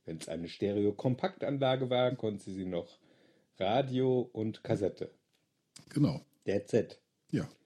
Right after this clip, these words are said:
Speaker 1: Meine konnte dann schon C D.
Speaker 2: Nee, den C-D-Player hab ich mir extra dazu kaufen müssen. Und, äh, da hab ich tatsächlich den alten meiner Schwester, meine Schwester hat nämlich mit dreizehn,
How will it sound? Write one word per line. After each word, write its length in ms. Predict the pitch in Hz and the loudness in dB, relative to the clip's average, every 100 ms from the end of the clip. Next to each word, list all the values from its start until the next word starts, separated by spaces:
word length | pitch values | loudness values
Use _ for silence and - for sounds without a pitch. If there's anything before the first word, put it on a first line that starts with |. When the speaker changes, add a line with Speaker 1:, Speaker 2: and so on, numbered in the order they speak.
| _ _ - | _ _ -2
Speaker 1:
Meine 300 | 107 156 196 | 2 4 4
konnte 320 | 170 170 151 | 2 2 2
dann 220 | 135 135 | 0 0
schon 200 | - 120 | -2 -2
C 140 | - 101 | -2 0
D. 300 | 110 87 - _ _ _ _ _ _ _ _ _ - - - - - | 0 -2 -6 _ _ _ _ _ _ _ _ _ -20 -18 -18 -18 2
Speaker 2:
Nee, 200 | 143 156 | 10 10
den 160 | 175 151 | 10 6
C-D-Player 640 | 147 131 151 - 165 160 | 6 6 6 6 6 8
hab 100 | 147 | 6
ich 160 | 156 156 | 4 2
mir 80 | |
extra 220 | 147 - 147 | 0 2 0
dazu 300 | 135 - 123 | 2 0 0
kaufen 380 | 101 85 87 | 0 -2 -2
müssen. 240 | 87 85 95 | -4 -2 -2
Und, 120 | 101 | -2
äh, 80 | 104 107 110 | -2 -4 -4
da 100 | 120 | 2
hab 140 | 151 | 4
ich 100 | 165 | 4
tatsächlich 500 | - 151 147 151 143 | 4 2 4 4 2
den 320 | - 131 135 123 - _ | 4 6 6 4 -2 _
alten 300 | - 139 165 156 | 0 2 4 4
meiner 240 | 131 117 | 4 4
Schwester, 440 | - 104 107 - 156 151 143 | 0 -2 -2 0 0 0 -2
meine 220 | - 120 | 2 2
Schwester 400 | - 175 - 127 | 2 0 2 2
hat 160 | 123 123 | 2 4
nämlich 260 | 117 117 | 4 4
mit 120 | 104 - | -2 -4
dreizehn, 800 | 98 107 131 - - 151 175 | -2 2 2 2 0 0 0